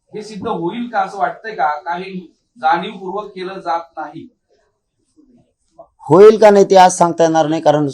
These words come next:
Speaker 2: आयोग सुरू आहे, अं, त्याचा सर्व्हे सुरू आहे. आपण आताच त्या विषयावर न बोललेलं बरं,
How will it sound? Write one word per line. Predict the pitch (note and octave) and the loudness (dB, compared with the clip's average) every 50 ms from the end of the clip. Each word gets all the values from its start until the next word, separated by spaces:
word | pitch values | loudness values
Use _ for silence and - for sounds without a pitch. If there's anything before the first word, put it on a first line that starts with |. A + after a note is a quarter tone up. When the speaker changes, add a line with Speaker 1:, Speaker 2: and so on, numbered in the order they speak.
| C3 A#2+ | 2 4
Speaker 2:
आयोग | B2+ C3+ C#3 C#3 | 4 4 4 2
सुरू | C3+ - - C3+ C3 | 0 -4 -2 0 2
आहे, | A#2 A2 | 2 2
अं, | F#2+ G#2+ G#2+ G#2 G2+ G2+ G2+ F#2+ - - _ | 4 4 4 4 4 4 2 0 -2 -4 _
त्याचा | B2+ A2+ B2+ B2+ | -6 -6 -6 -4
सर्व्हे | - C3 B2+ B2+ C3 B2+ | -4 -2 -2 -2 -2 -4
सुरू | - A#2 A2 | -4 -2 -2
आहे. | A2 A#2+ | 0 0
आपण | B2 A#2+ - B2 B2 | -2 -2 -2 -2 -2
आताच | B2 - - C3 B2+ | -2 -2 -2 -4 -4
त्या | - B2 B2 | -2 -4 -4
विषयावर | A#2+ A#2 - A#2+ A2 A#2 | -4 -4 -6 -6 -6 -6
न | A#2 A#2+ A#2+ | -6 -6 -6
बोललेलं | A2+ A2 A2+ A2+ G#2+ G#2+ G#2 A2 G#2+ | -4 -4 -4 -4 -4 -2 -2 -2 -2
बरं, | G#2 G2+ F2+ F2 | -2 -4 -4 -6